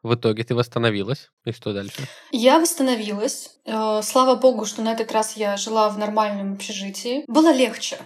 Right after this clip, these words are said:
Speaker 2: надо сказать так. И вот этот год, который я, ну, че-то там работала, че-то отдыхала, еще что-то, э, было намного легче. Я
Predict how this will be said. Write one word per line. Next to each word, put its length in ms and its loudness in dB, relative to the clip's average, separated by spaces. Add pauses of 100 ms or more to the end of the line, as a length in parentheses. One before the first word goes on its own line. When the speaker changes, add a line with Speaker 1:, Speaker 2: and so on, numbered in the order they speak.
Speaker 2:
надо 220 -4
сказать 320 -6
так. 220 -4
И 40 -10
вот 140 -6
этот 220 -6
год, 280 0
который 480 -2
я, 280 0
ну, 320 -8
че-то 240 -16
там 160 -8
работала, 840 2 (240)
че-то 280 -4
отдыхала, 1120 0 (120)
еще 320 -4
что-то, 480 -8 (360)
э, 440 2 (180)
было 360 2
намного 360 -4
легче. 380 -4
Я 440 -4